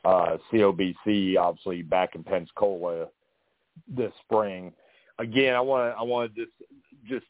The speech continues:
thank, uh, both Captain Roed and, and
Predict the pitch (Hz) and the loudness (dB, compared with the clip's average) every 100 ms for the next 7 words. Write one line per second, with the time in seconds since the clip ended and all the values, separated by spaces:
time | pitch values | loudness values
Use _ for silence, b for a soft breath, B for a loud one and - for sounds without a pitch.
0 | - 127 127 104 139 110 104 98 98 101 | 0 2 0 -6 -4 0 0 -2 -6 -10
1 | 90 117 113 110 _ - 127 117 120 120 | -2 2 2 0 _ -4 0 0 4 2
2 | 110 117 117 117 110 101 98 101 95 95 | 4 4 4 2 0 -6 -8 -14 -18 -20